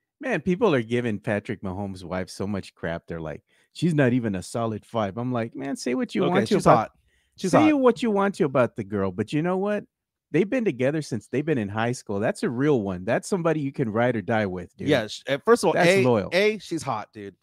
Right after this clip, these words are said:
Speaker 2: Come on,
Speaker 1: Yeah.
Speaker 2: man. If, if she walked into any bar that we're at, we'd all be looking at her. B, she's had several kids. Okay?
Speaker 1: She still looks good
Speaker 2: And
Speaker 1: after
Speaker 2: she
Speaker 1: having
Speaker 2: looks
Speaker 1: those
Speaker 2: good,
Speaker 1: kids,
Speaker 2: right?
Speaker 1: man.
Speaker 2: There's a difference between having, there's a difference in bodies when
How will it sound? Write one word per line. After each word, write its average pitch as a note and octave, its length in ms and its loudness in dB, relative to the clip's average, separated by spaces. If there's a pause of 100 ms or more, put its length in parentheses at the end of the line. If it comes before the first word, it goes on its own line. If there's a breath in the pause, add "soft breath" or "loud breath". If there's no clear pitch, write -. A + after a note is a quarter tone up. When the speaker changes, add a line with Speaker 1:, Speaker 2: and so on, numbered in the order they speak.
Speaker 2:
Come D#3+ 160 -6
on, A#2 140 -2
Speaker 1:
Yeah. A2 120 -6
Speaker 2:
man. - 40 -14
If, D3 220 -4
if E3 140 0
she A#3 220 -6
walked G3+ 340 2
into D3 260 -6
any F#3 280 -4
bar D3+ 360 0
that C#3+ 100 -6
we're C3 160 -4
at, A#2 340 -4 (380)
we'd C#3+ 200 2
all C3 180 2
be C#3 100 -2
looking A#2+ 320 -6
at G2+ 120 -8
her. F#2+ 140 -10 (380)
B, G#3 380 2 (160)
she's - 240 -10
had F3+ 240 -2
several D#3 380 0
kids. - 500 -10 (500)
Okay? C3 300 2
Speaker 1:
She C3 60 0
still D#4 200 -2
looks B3 220 -2
good G3+ 220 -2
Speaker 2:
And F4+ 100 -6
Speaker 1:
after D#3 80 0
Speaker 2:
she G#3 160 0
Speaker 1:
having A3 140 2
Speaker 2:
looks A3 140 8
Speaker 1:
those A2+ 120 -6
Speaker 2:
good, D#3+ 280 4
Speaker 1:
kids, G2+ 120 -2
Speaker 2:
right? C3+ 240 2
Speaker 1:
man. F#3 60 -4
Speaker 2:
There's F#3+ 180 4
a D#4 60 -2
difference C4 420 -2
between G#3+ 260 -2
having, F#3 520 -2
there's F#3 180 0
a A3+ 80 4
difference A#3 340 -2
in A3 140 -6
bodies F#3+ 420 2
when E3+ 240 -4